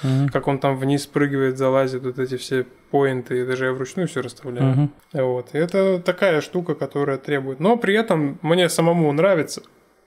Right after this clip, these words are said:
Speaker 2: поэтому я захотел его ввести. И все, этого достаточно <laughs> было, как бы вот. Поэтому я бы на самом деле попробовал сделать голосовой ввод, и, возможно, он бы даже реально в будущем как бы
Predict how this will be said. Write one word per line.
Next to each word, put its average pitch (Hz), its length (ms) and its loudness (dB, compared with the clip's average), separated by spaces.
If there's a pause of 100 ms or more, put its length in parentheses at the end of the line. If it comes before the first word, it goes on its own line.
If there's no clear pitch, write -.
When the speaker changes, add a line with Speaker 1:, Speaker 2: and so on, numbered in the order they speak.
(240)
Speaker 2:
поэтому 208 320 2
я 151 60 2
захотел 151 400 2
его 139 160 2
ввести. - 360 -8 (320)
И 156 80 0
все, 135 240 -2
этого 135 280 0
достаточно 127 580 -4
<laughs> - 160 -6
было, 185 140 4 (160)
как 131 180 -6
бы 131 240 2
вот. 123 200 -2
Поэтому 185 640 2
я 233 160 2
бы 220 120 2
на 175 100 4
самом 170 280 2
деле 170 220 2
попробовал 131 640 0
сделать 123 420 -4
голосовой 123 500 -4
ввод, 165 300 -2
и, 143 40 2
возможно, 151 540 2
он 147 140 2
бы 135 80 0
даже 135 300 0
реально 131 360 -4 (160)
в 131 160 -14
будущем 131 460 -12
как 127 220 -10
бы 127 120 -12